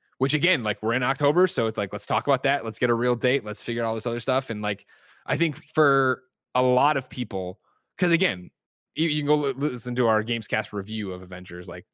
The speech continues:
lots of problems with Avengers. You know what I mean? And, like, I understand them, and we joke around about them all the time when we play. I think, uh, the influx of content is, would solve so many people's c-, the, of the fan base right now, current complaints with it.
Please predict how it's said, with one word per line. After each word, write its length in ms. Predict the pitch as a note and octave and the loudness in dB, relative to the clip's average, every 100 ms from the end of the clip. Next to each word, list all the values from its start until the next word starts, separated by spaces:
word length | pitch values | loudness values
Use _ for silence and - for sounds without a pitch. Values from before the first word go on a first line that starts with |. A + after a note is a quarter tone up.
| _ - | _ -2
lots 280 | A#2+ A2+ | 0 0
of 60 | A2+ | 0
problems 260 | G#2 F#2+ F#2+ | -2 -2 -6
with 80 | |
Avengers. 440 | F2+ F2 F2 F2 _ | -10 -14 -16 -18 _
You 100 | B2+ | -4
know 60 | A#2+ | -2
what 80 | A#2 | 0
I 40 | |
mean? 180 | A#2 A2+ | -2 -2
And, 120 | A2+ | 0
like, 140 | G#2 | 0
I 320 | G2+ A2 G#2+ - | 0 0 0 -2
understand 500 | B2 A2+ - C#3 A#2 | -2 -2 0 0 0
them, 160 | F#2 E2+ | -4 -6
and 80 | G2 | -4
we 100 | A#2 | -2
joke 240 | B2 - | -2 0
around 380 | G#2+ B2+ C#3 C3+ | 0 2 2 2
about 180 | G#2 G2 | 0 -2
them 120 | G#2 | -6
all 80 | F2+ | -8
the 60 | F2+ | -6
time 140 | G#2+ | -8
when 40 | G2+ | -8
we 80 | F#2 | -2
play. 320 | D#3 A#2 F2 - - - _ _ _ _ _ | 0 0 -2 -12 -20 -20 _ _ _ _ _
I 100 | C3+ | -4
think, 180 | C#3+ E3+ | 0 0
uh, 100 | C3+ - | 0 -2
the 360 | C3 A#2+ A2+ - _ _ _ C#3 | -4 -2 -4 -6 _ _ _ -4
influx 400 | D3 F3+ E3 D3 | 0 0 0 -2
of 100 | - | -2
content 560 | - C3 C#3 D#3 D#3+ _ _ _ _ | -6 -6 -2 -2 -2 _ _ _ _
is, 220 | A#2+ A2+ | -6 -6
would 280 | A#2 B2 C#3+ | -6 -4 -4
solve 340 | - A#2+ A2 | 0 0 0
so 240 | - B2+ A#2+ | -4 -4 -4
many 160 | A2+ | -8
people's 420 | G#2+ C3 G#2 G2+ - | -8 -10 -6 -8 -10
c-, 80 | - | -12
the, 200 | C3 B2 - | -6 -6 -2
of 140 | B2 | -4
the 80 | A2 | -4
fan 320 | - E3+ D3+ | -2 0 0
base 220 | A#2 A2 A2 | 0 -2 -2
right 180 | G#2 | -4
now, 220 | A#2 G2 F#2 | -4 -6 -6
current 340 | - A#2 F#2+ - | -4 -4 -4 -16
complaints 400 | G#2+ G2+ G2 - | -14 -12 -12 -14
with 120 | - | -16
it. 140 | E2+ | -18